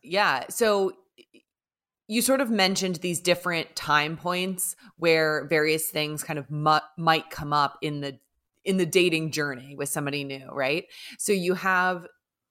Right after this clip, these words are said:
these early dates. Let's say you like somebody, you're going on a couple dates with them, and is your, is your cancer diagnosis, is your exper-, or not even diagnosis, your whole experience with it,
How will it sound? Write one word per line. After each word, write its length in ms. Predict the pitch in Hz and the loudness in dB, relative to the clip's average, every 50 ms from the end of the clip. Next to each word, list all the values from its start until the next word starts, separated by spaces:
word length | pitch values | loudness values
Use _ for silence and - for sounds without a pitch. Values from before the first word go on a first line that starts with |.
| _ - | _ -6
these 220 | 170 185 180 160 | -4 -4 0 2
early 300 | 151 180 180 180 185 190 | 2 2 2 2 2 2
dates. 320 | 175 175 151 131 123 - - | 2 2 2 2 0 -2 -4
Let's 180 | 160 156 - | -4 -2 0
say 80 | - 170 | 0 0
you 140 | 165 165 160 | 0 0 2
like 180 | 160 156 151 | 2 0 0
somebody, 240 | - - 147 147 147 | -2 -6 -8 -6 -6
you're 120 | 147 147 | -6 -4
going 200 | 143 156 151 147 | -4 -4 -4 -4
on 120 | 147 143 147 | -4 -6 -8
a 60 | 147 | -8
couple 300 | - - 156 147 - 151 | -6 -6 -6 -4 -4 -4
dates 240 | - 147 151 - - | -4 -4 -4 -4 -8
with 80 | 151 | -6
them, 320 | - 147 139 139 139 139 - _ _ _ _ _ _ | -4 -2 -2 -2 -4 -6 -12 _ _ _ _ _ _
and 500 | - 165 156 151 151 147 151 151 151 - - - - - - _ _ _ _ _ _ _ _ _ _ _ _ _ | 0 2 2 2 2 0 -2 -4 -8 -10 -14 -18 -20 -20 -20 _ _ _ _ _ _ _ _ _ _ _ _ _
is 440 | 214 220 214 220 233 240 220 214 - | -2 0 2 2 2 2 0 -2 0
your, 640 | 185 180 175 180 190 202 208 214 220 214 208 - - _ _ _ _ _ _ _ _ _ - 110 - - - - _ _ | 2 2 2 4 4 2 2 0 -2 -2 -4 -8 -10 _ _ _ _ _ _ _ _ _ -20 -20 -20 -20 -20 -20 _ _
is 180 | 190 196 190 196 | 4 4 4 4
your 120 | 214 196 | 2 0
cancer 320 | 196 - 180 180 175 196 | 0 0 -2 -2 0 0
diagnosis, 520 | 185 190 185 190 190 190 190 185 202 202 - | 2 4 4 2 2 -2 -2 -2 -4 -4 -4
is 120 | 190 170 170 | -4 -4 -2
your 140 | 175 170 | -2 -2
exper-, 420 | 160 - - - 160 156 160 - - | -2 -4 -4 -2 -2 -2 -2 0 0
or 220 | 175 180 175 175 - | 0 0 0 0 2
not 200 | 180 180 170 170 | 2 2 2 2
even 200 | 165 160 165 156 | 0 -4 -2 0
diagnosis, 560 | 143 139 147 156 170 180 185 - - 143 - | 2 2 2 0 -2 -4 -4 -6 -8 -6 -4
your 120 | 156 151 | -4 -4
whole 200 | 151 160 160 151 | 0 0 2 2
experience 720 | 147 139 - - - - 202 214 226 220 190 151 139 139 - | 0 0 -2 -4 -4 -2 -2 -2 0 0 0 -2 -2 -4 -6
with 200 | 147 139 - - | -6 -6 -4 -4
it, 200 | 135 135 - - | -6 -6 -6 -8